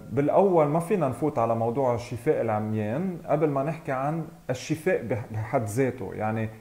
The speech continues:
بشكل عام. سؤال، ليش كان يسوع يشفي؟ لأنه في كتير بيفكروا إنه، آه، يسوع إجا لي-، ليعمل عجايب، واليوم، آه، بن-، علاقتنا إلى حد ما هيك بالإيمان الشعبي الحلو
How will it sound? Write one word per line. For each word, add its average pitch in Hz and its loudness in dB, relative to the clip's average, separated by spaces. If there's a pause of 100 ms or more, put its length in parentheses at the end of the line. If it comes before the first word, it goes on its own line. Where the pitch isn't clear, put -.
(140)
بشكل 160 0
عام. 113 2 (680)
سؤال، 165 4
ليش 196 4
كان 127 0
يسوع 110 0 (260)
يشفي؟ 123 -2 (120)
لأنه 156 2 (680)
في 156 2
كتير 160 6
بيفكروا 135 0
إنه، 131 -2 (400)
آه، 117 4
يسوع 131 2
إجا 147 6
لي-، 123 2
ليعمل 123 0
عجايب، 110 -2
واليوم، 151 0 (380)
آه، 117 2
بن-، 143 -2
علاقتنا 139 0 (180)
إلى 131 -4
حد 139 -4
ما 131 -4
هيك 131 -6
بالإيمان 117 -6
الشعبي 113 -4
الحلو 123 0